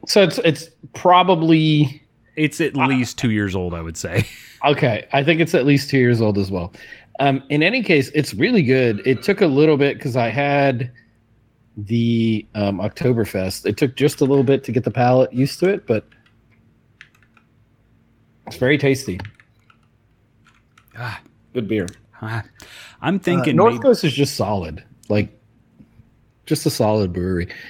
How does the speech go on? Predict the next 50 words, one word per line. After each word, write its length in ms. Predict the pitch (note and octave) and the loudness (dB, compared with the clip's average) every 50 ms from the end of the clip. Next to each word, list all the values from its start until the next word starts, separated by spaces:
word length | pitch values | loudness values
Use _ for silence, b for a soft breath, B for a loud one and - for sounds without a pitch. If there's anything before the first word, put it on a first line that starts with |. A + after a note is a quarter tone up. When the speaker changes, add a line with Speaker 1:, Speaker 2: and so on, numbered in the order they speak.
| B B - | B B 0
Speaker 1:
and 100 | D3 E3 | 2 4
they 80 | E3 | 4
know 140 | E3 F3 F3 | 4 4 4
what 140 | F3 E3 - | 4 4 4
they, 260 | D3+ B2+ G2 G2 - - - B2 | 2 0 0 -4 -12 -12 -12 -8
what 160 | - C#3 C3 | -4 -4 -2
they 80 | C#3 B2+ | -2 -2
make 240 | A2+ A#2+ A2 G#2 G2+ | -2 -2 -4 -4 -4
well. 240 | G2+ G#2 G#2 G2 F2 | -4 -2 -2 -2 -2
They 100 | F#2+ G#2+ | -4 -4
don't 140 | A#2+ C3 | -4 -4
try 260 | B2 - - B2 B2 B2 | -6 -2 0 0 2 2
to, 220 | A#2 A2 G#2+ G2+ | 2 0 -2 -2
like, 220 | - A2+ G#2+ F#2 | -4 -6 -6 -4
they're 120 | B2 B2 C#3 | -2 0 2
not 160 | D3 D#3 D3 | 2 2 2
gonna 140 | - C3 A#2+ | 0 -2 -2
produce 580 | - B2 A2 A2+ A2+ - - - - - - _ _ _ _ _ - | 0 0 0 2 0 0 -2 -8 -12 -14 -16 _ _ _ _ _ -4
a 40 | A#2 | -2
West 280 | A2 A#2+ B2 B2 - | 0 0 0 0 0
Coast 260 | - A#2+ A2 G#2+ - - | 0 0 0 0 -2 -4
I 100 | G#2+ G2+ | -4 -4
P 220 | F#2 - G#2 G2 | -2 0 0 0
A 340 | G2+ G2 F#2+ F2 F2 G2+ G#2+ b b b b b b b b b _ _ _ _ - | 0 0 -2 -2 -4 -6 -8 b b b b b b b b b _ _ _ _ -8
that 80 | - | -4
you're 140 | C#2+ F#2 G#2 | 0 0 0
gonna 160 | G2+ G#2 G2+ F#2 | 2 0 0 0
go 120 | G2 F#2 | 0 -2
crazy 400 | - - G2+ F#2+ F#2+ E2 E2+ E2 | 0 0 0 0 0 -2 -2 -6
for. 280 | D#2+ - F2 F#2 G2+ B2+ B2 | -6 -4 -4 -2 -2 -2 -2
Speaker 2:
Uh, 320 | A#2 A#2 A#2 A#2 A#2 A#2 - - | -2 -2 0 0 -2 -4 -4 -6
actually, 420 | A2+ A#2 A#2+ A#2 - - C3+ B2+ A#2+ | -6 -6 -6 -6 -4 -2 0 0 0
they 200 | A2 A#2 A2 G#2 | 0 -2 -2 -4
do, 580 | F#2+ F2+ F2+ - A2 G#2+ G#2 G2 F2+ F2 E2+ G#2+ - - | -6 -8 -4 -2 0 0 0 0 -2 -4 -8 -10 -14 -12
but 420 | A#2 G2+ B2 B2 B2 A2+ G#2+ - B2 | -6 -4 -2 0 0 -2 -2 -2 -2
Speaker 1:
Yeah, 140 | B2 C#3 | 0 0
they 140 | A#2+ A#2 A2 | 0 0 -2
do. 240 | G2+ A2 A2 A2 - - - | -2 0 0 0 -2 -6 -6
Speaker 2:
they 160 | A#2 C3 C3 | -2 -2 -2
have 240 | A#2+ B2 C#3+ C#3 B2 | 0 -2 -2 -2 0
the 80 | C3 C3 | 0 -2
ability 400 | A#2+ A#2 A#2+ A#2 A2 G#2+ G#2+ G2+ | 0 0 0 0 0 0 -2 -2
to 80 | G2+ G#2+ | -2 -2
do 100 | A2+ A2 | -2 -2
that 120 | G#2 F#2 | -2 -2
because 260 | F#2+ F#2+ - G#2+ F#2+ | -4 -4 -4 -4 -2
they're 120 | F#2+ F#2+ F2+ | -2 -6 -8
fucking 500 | - - - A#2+ G#2+ G2+ - A2 G2+ G2 | -8 -6 -4 -4 -4 -2 -4 -4 -4 -4
amazing 400 | F#2 F#2+ F#2+ F#2 E2+ E2+ F2 E2 | -6 -6 -6 -6 -8 -10 -12 -12
brewers. 540 | F#2+ F2+ E2+ E2 D#2+ D#2+ D#2+ E2 - - | -10 -12 -12 -12 -14 -16 -16 -14 -14 -16